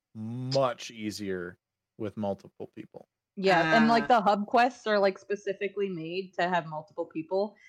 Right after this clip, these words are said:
Speaker 2: And so if you're like me, you have to, like, really jack up so you can take it on, 'cause you're supposed to have, like, four people fighting this thing.
Speaker 1: Especially since H R two for the hub quests in Ra-,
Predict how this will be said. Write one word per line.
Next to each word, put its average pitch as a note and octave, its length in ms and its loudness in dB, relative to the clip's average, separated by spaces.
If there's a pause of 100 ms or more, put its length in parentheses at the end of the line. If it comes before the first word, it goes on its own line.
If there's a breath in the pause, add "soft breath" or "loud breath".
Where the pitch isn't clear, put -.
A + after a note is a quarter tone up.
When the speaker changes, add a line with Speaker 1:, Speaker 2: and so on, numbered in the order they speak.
(140 soft breath)
Speaker 2:
And G#3+ 140 2
so G3 180 6
if F#3+ 120 2
you're G3 160 6
like F3+ 220 2
me, F#3 180 2
you E3+ 140 2
have E3 240 0
to, D#3+ 80 -2
like, D#3+ 180 -2
really E3 300 -4
jack D#3 380 -8
up D#3+ 200 0
so - 120 -14
you D#3+ 180 -6
can D#3 140 -12
take D#3+ 220 -14
it D#3+ 80 -8
on, D#3 320 -4
'cause E3 160 -12
you're E3+ 100 -12
supposed F3 300 -4
to E3+ 60 -4
have, D#3+ 160 -8
like, - 180 -14
four E3+ 240 -2
people D#3+ 360 -8
fighting D3+ 420 -6
this - 120 -20
thing. - 280 -18 (380)
Speaker 1:
Especially C4+ 760 2
since G#3+ 280 2 (140)
H A3+ 300 2
R A3+ 220 4 (120)
two A3+ 680 2 (360)
for A#3 120 4
the G#3+ 120 4
hub G#3+ 240 2
quests - 500 0
in G3 160 0
Ra-, G3 460 2